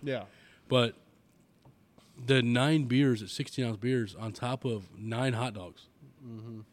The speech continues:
Speaker 2: that's just a lot in your belly, bro.
Speaker 1: That is a lot, for sure.
Speaker 2: You're gonna feel like a bloated goat by the time you're done.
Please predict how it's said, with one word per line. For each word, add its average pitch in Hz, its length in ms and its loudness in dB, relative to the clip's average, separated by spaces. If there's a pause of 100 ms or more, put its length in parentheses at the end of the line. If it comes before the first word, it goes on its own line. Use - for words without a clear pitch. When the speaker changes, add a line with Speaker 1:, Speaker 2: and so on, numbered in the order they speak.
(200)
Speaker 2:
that's 143 140 -6
just - 160 -2
a 120 60 0
lot 104 460 -4
in 107 40 -16
your 101 100 -8
belly, 117 280 -2
bro. 104 240 -10 (260)
Speaker 1:
That 127 140 -4
is 120 100 -2
a 117 60 -8
lot, 104 320 -6 (180)
for 123 140 -14
sure. 107 300 -12 (440)
Speaker 2:
You're 156 140 -6
gonna 208 140 4
feel 135 200 0
like 120 160 0
a 107 220 -4
bloated 117 520 -2 (260)
goat 139 380 2
by 120 120 -6
the 113 80 -4
time 120 180 -6
you're 117 80 -6
done. 120 320 -6